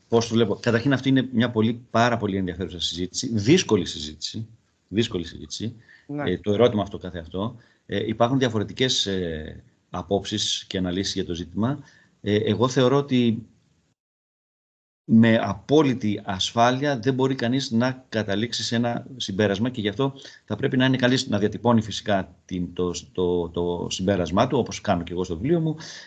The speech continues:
Speaker 1: ε, χωρίς να, να διεκδικεί την απόλυτη <laughs> αλήθεια. Και δεν τη
Speaker 2: Ναι.
Speaker 1: διεκδικώ.
Speaker 2: Ναι.
Speaker 1: <laughs> Γι' αυτό το λέω.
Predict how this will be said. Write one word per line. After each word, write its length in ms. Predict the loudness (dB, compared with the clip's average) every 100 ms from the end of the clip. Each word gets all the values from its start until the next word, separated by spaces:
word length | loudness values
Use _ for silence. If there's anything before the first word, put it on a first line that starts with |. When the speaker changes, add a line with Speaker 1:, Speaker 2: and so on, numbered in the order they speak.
| -4
Speaker 1:
ε, 380 | 2 6 6 4 0 -6 -8
χωρίς 580 | 2 4 4 2 0
να, 380 | -2 0 0 2 4 4 2 -6 -18 -20 -2
να 300 | 4 4 6
διεκδικεί 800 | 4 2 0 -8 -2 0 0 2
την 220 | 4 6
απόλυτη 800 | 4 4 0 2 2 4 4 2 -2
<laughs> 340 | -6 0 2 4
αλήθεια. 460 | 6 6 4 -4 -4 -12 -16 -4
Και 140 | 0
δεν 140 | 2
τη 40 | 4
Speaker 2:
Ναι. 60 |
Speaker 1:
διεκδικώ. 460 | 4 2 0 0 0 0 0
Speaker 2:
Ναι. 300 | 2 2 -2 -6 -6
Speaker 1:
<laughs> 240 | -6 -6 -4
Γι' 60 | -4
αυτό 160 | -4
το 120 | -2 -2
λέω. 180 | -2